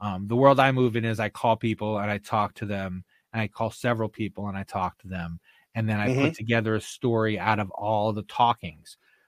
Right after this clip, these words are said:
Speaker 1: I mean, if I could dump all of those interviews into an A I and get a story out of it, I, I would, I would try it because
Speaker 2: Yeah.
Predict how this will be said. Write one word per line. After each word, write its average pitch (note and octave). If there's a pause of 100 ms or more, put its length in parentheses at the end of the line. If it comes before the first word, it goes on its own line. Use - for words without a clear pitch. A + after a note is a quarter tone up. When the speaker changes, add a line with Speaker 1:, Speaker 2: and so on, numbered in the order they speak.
(120)
Speaker 1:
I D3+
mean, C3+ (280)
if D3
I D#3
could C3 (440)
dump C#3+ (140)
all B2
of C3+
those C#3
interviews C#3
into B2+
an D3
A D3
I D3
and C#3+
get C3+
a B2+
story C#3
out D3
of F3
it, G#3 (1500)
I, F#3 (480)
I G3
would, A3+
I D3+
would G#3+
try G#3
it B2+ (640)
because D#3+
Speaker 2:
Yeah. E3